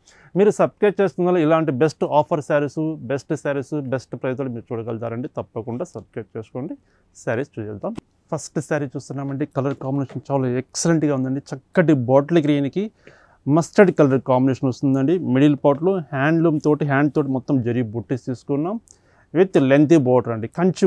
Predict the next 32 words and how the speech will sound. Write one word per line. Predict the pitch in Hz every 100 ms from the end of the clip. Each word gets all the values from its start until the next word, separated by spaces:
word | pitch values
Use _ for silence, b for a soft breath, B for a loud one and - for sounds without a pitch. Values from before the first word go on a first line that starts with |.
| 135
border, | 131 117 120
lengthy | 139 147 120
border | 120 120
అండి. | 117 165 208 -
Pure | 135 135 120
handloom | 123 135 139 147 139
తోటి | 147 143 123
తయారు | 123
చేసినటువంటి | 117 - 117 131 160 127
pure | 131 -
కంచి | 117 117 -
పట్టు | 120 117 110
sarees, | 120 123 - - B B B _
ఫ్రెష్ | - 156 - 208
స్టాక్ | - 156 147 139
అండి. | 147 143 120
డైరెక్ట్ | 143 143 - 196 160
మనం | 131 127
weavers | 143 151 139
దగ్గర | 131 135
తెప్పించి | 127 139 - 180
మనం | 151 117
ఈ | 117 120
offer | 123 131
ఇస్తున్నామండి. | - 120 120 120 120 151 110
Best | 139 - - 120 131
offer | - 127 -
sarees, | 123 113 - 254 - b b b b b _ _ _ _ _ -
Sarees | - 127 123 - 135 - -
చాలా | 123 131 113
బాగుంటాయండి. | 117 120 123 120 117 131 247 - -
ఈ | 120